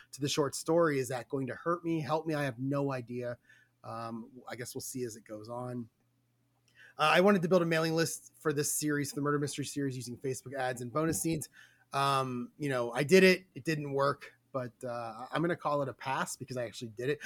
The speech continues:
I, I didn't write in there, uh, "Be successful at it." I just wrote, "Do it." So I'm calling it a pass because I did it. Um,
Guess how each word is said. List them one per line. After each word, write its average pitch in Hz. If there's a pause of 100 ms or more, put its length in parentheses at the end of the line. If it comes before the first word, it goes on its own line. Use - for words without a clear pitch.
(140)
I, 180
I 196
didn't 220
write 190
in 160
there, 131 (340)
uh, 135
"Be 185
successful 147
at 107
it." 107
I 143
just 160
wrote, 120
"Do 156
it." -
So -
I'm 117
calling 120
it 104
a 101
pass 170
because 127
I 143
did 226
it. - (500)
Um, 113